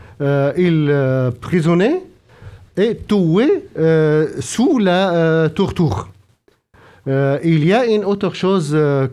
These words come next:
que, euh, caricaturiste, euh, très connu, s'appelle Ali Farzad, parce que, euh, il, euh, dessinait, euh, dessinait, euh, une fois, euh, euh,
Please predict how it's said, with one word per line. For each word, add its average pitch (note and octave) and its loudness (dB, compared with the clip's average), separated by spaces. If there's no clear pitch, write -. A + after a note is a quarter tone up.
que, C3 0
euh, A#2+ 0
caricaturiste, F3 -2
euh, C3+ 0
très D#3+ 0
connu, G3 0
s'appelle C#3+ -2
Ali D#3+ 0
Farzad, D#3+ 0
parce G#3+ 0
que, A#3 -4
euh, F#3 2
il, C#3+ -2
euh, C#3 2
dessinait, E3+ 0
euh, C3+ -2
dessinait, D#3+ -2
euh, D3+ -2
une D#3+ 0
fois, E3+ -2
euh, C3 -2
euh, B2+ -8